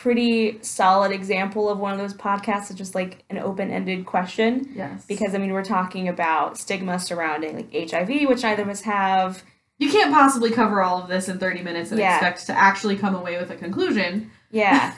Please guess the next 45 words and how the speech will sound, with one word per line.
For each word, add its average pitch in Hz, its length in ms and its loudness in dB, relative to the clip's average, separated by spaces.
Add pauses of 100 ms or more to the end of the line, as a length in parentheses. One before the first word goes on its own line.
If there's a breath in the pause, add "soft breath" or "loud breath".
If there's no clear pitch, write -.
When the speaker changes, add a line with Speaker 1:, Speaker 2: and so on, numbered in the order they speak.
Speaker 2:
<laughs> - 120 -6
Speaker 1:
Neither 220 380 6
of 233 60 4
us, 226 340 4
you 214 100 -2
know, 220 100 4
are 220 80 4
H 220 220 2
I - 20 -4
V 220 140 0
positive. 208 560 0
We're - 60 -10
talking 185 320 0
Speaker 2:
Neither 233 280 8
Speaker 1:
about, 277 120 8
Speaker 2:
of - 20 2
us - 60 2
Speaker 1:
like, 208 80 0
Speaker 2:
lived 208 360 2
through 196 360 4
the 190 120 0
time 180 380 2
that 175 160 -2
we 196 100 4
are, 269 60 8
Speaker 1:
No. 269 540 8
Speaker 2:
<laughs> - 60 -20
we 381 160 2
are 330 60 2
Speaker 1:
You 277 60 4
know, - 60 -2
Speaker 2:
discussing. 220 600 4
Speaker 1:
neither 226 320 8
of 220 80 4
us 226 180 2
deal 233 280 6
with, 226 140 4
like, 220 420 6
Speaker 2:
Yes. - 200 0
Speaker 1:
stigma 220 360 6
surrounding 208 420 0
our 214 80 2
sexuality. 202 1120 0
And, 185 680 -2
uh, 185 400 4